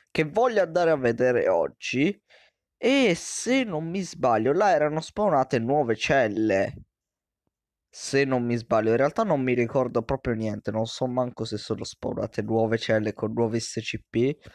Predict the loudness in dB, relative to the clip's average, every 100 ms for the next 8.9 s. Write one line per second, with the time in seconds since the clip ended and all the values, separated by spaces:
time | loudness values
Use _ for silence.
0 | -18 -18 -20 -20 _ _ _ _ _ -4
1 | -2 -2 0 0 0 0 0 2 2 0
2 | 0 0 -2 -12 -6 0 0 0 -6 -4
3 | 0 0 0 -2 -2 -4 -4 0 -2 -2
4 | -2 -2 -2 -2 0 2 2 0 -2 -4
5 | -6 -4 -2 -2 -2 _ _ _ _ _
6 | _ -6 -4 -2 2 2 0 -2 -2 -4
7 | -6 -2 2 2 0 -4 -2 -2 _ -2
8 | 0 2 -2 _ -8 -4 -4 -6 -12